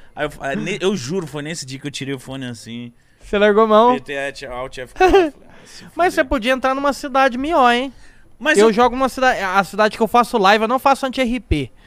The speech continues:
Speaker 2: Só
Speaker 1: Qual
Speaker 2: que
Speaker 1: é a
Speaker 2: eu
Speaker 1: cidade
Speaker 2: crio,
Speaker 1: que você
Speaker 2: eu,
Speaker 1: joga?
Speaker 2: eu jogo na cidade alta e no complexo.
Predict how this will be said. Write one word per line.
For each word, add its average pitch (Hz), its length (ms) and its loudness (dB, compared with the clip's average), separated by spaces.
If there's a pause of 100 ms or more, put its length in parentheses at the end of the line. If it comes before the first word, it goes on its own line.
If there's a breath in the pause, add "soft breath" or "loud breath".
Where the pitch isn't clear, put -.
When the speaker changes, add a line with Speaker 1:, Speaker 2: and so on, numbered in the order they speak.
(540 soft breath)
Speaker 2:
Só - 220 2
Speaker 1:
Qual 226 100 4
Speaker 2:
que 254 80 2
Speaker 1:
é - 20 6
a - 20 4
Speaker 2:
eu - 20 4
Speaker 1:
cidade - 180 -4
Speaker 2:
crio, 247 120 0
Speaker 1:
que 202 60 2
você - 40 4
Speaker 2:
eu, 208 80 0
Speaker 1:
joga? 190 100 -4
Speaker 2:
eu 185 120 2
jogo 190 200 0
na 208 100 -4
cidade 185 300 -2
alta 208 480 2
e 233 60 -4
no 233 80 -6
complexo. 170 680 -8